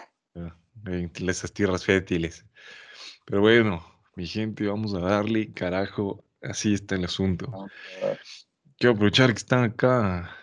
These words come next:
Speaker 1: los dos para topar un par de temitas espinosos, un poquito controversiales.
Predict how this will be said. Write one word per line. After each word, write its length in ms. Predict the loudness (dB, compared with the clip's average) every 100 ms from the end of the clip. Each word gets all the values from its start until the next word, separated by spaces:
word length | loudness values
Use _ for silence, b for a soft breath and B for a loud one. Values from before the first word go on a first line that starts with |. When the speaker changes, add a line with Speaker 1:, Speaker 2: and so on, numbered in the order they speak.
| B
Speaker 1:
los 280 | -4 -2 2
dos 340 | 2 0 -4 _ _ _ -12
para 180 | -8 -6
topar 400 | -6 -2 0 2
un 160 | 0
par 160 | 0 0
de 80 | -2
temitas 1120 | -2 0 0 -2 0 2 2 -2 -6 -12 -14 -16 _ _ _ _ _ _ _ _ _ _ _ _ _ -6
espinosos, 880 | -6 -4 0 2 2 2 -2 -6 -8
un 60 | -10
poquito 340 | -10 -8 -6 -4
controversiales. 1040 | -2 0 0 0 2 4 4 0 -6 -12